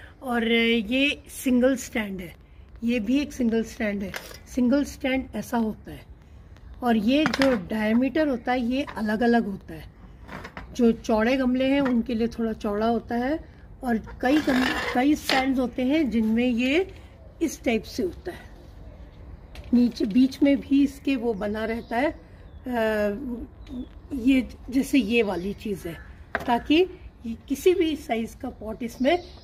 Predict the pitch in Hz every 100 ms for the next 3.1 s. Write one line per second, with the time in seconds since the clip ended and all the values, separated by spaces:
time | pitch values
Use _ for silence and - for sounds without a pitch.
0 | - 269 233 233 190 185 170 - - -
1 | 254 240 233 285 294 262 254 - 247 226
2 | - 233 233 254 - - 247 254 262 302